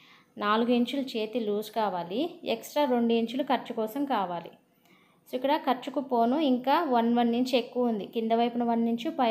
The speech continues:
వైపున వన్ ఇంచు. So దాన్ని ఇటువైపున ఒక ఫ్రిల్ ఇలా మడవాలి, అలాగే అటువైపున కూడా ఒక ఫ్రిల్ మడుచుకుంటే సరిపోతుంది, మనం కట్ చేసుకోవాల్సిన అవసరం రాకుండా. So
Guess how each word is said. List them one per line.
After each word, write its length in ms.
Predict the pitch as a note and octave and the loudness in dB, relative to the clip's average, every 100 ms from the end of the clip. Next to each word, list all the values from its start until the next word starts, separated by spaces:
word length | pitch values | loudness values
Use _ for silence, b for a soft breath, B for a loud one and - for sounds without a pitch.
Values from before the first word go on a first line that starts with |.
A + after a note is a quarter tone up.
| A3+ | 2
వైపున 240 | A3+ A3+ G#3+ | 0 -2 -2
వన్ 140 | G3 F#3+ | -2 -4
ఇంచు. 220 | F3+ - E4 B B B - | -8 -6 -8 B B B -6
So 60 | C#4 C4+ | -2 2
దాన్ని 300 | B3 B3 E4 F#4+ - | 4 4 0 -2 -6
ఇటువైపున 500 | A3 B3+ C4 C4 C4+ C4+ | -4 2 4 4 2 2
ఒక 160 | B3 B3 B3 | 2 0 -2
ఫ్రిల్ 300 | A#3 A#3 A#3 | -2 0 0
ఇలా 120 | G#3+ G3+ F#3 | 0 -2 -2
మడవాలి, 500 | F#3 G3 F#3+ F#3 B3 E4+ - | -2 0 0 0 -2 -4 -6
అలాగే 300 | G#3 G#3+ B3 D4+ | -2 0 0 0
అటువైపున 480 | A3 A#3+ A#3+ B3 A#3 A#3 | 0 0 0 0 -2 -2
కూడా 140 | A3+ A3 | -2 -2
ఒక 120 | G#3+ G#3+ | -4 -6
ఫ్రిల్ 240 | G3+ G#3 D#4 D4+ | -6 -4 0 0
మడుచుకుంటే 500 | A#3 - A3+ G#3+ F4 | -2 -6 -14 -10 -4
సరిపోతుంది, 600 | D#4 A#3+ - F#3+ F3+ F3 - G3 | -2 -2 -2 -6 -6 -10 -10 -4
మనం 160 | A3+ A#3+ | -2 0
కట్ 160 | A3+ - | -2 -4
చేసుకోవాల్సిన 500 | A3 - G#3 G#3 A#3 | -6 -4 -4 -4 -6
అవసరం 280 | G3+ G#3+ G#3 G3 | -6 -6 -6 -4
రాకుండా. 440 | F3+ F3+ F3+ F3 F3+ - _ _ _ _ _ _ b b b b b _ _ _ _ _ _ _ _ _ _ _ _ _ _ _ | -2 -4 -6 -6 -8 -12 _ _ _ _ _ _ b b b b b _ _ _ _ _ _ _ _ _ _ _ _ _ _ _
So 80 | _ | _